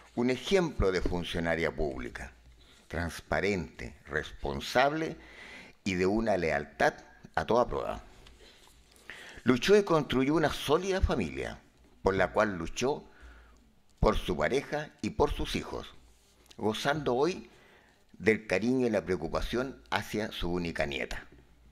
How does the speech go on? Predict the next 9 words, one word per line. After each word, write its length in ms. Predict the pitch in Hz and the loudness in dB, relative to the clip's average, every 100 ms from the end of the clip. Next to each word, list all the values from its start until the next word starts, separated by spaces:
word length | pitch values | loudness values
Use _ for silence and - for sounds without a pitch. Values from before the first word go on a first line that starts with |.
| - _ - _ _ - - - - - - - - - - - - - - - - - - - - _ _ _ | -20 _ -20 _ _ -20 -20 -20 -20 -20 -20 -20 -20 -20 -20 -20 -20 -20 -20 -20 -20 -20 -20 -20 -20 _ _ _
Querida 280 | - 95 127 | -2 0 2
Isabel, 360 | - 76 65 - - - - - - - - - - - - - | 0 0 -4 -8 -20 -20 -20 -20 -20 -20 -20 -20 -18 -16 -16 -4
creo 280 | - 147 170 | 2 4 4
que 80 | 135 | 2
inicias 400 | 131 147 - 151 | 2 2 2 2
una 180 | 127 104 | 4 4
etapa 340 | 87 101 113 | 4 2 4
de 100 | 104 | 4
tranquilidad 880 | 85 85 80 76 76 78 85 87 - | 2 0 -2 -2 -4 -2 2 2 0